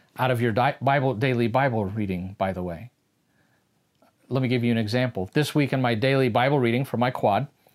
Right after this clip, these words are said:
I was reminded in John four that God is truth.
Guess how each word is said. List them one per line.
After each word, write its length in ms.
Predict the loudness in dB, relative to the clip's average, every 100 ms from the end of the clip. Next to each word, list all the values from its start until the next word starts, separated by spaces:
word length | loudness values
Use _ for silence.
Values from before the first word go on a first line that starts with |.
| -12 -4
I 80 |
was 160 | -2 0
reminded 440 | 2 2 2 2
in 160 | 0 0
John 300 | 0 0 0
four 420 | -2 0 0 -2 -6 -20 -18 -6
that 140 | -2
God 200 | 0 0
is 140 | -2 -6
truth. 500 | -4 -4 -4 -10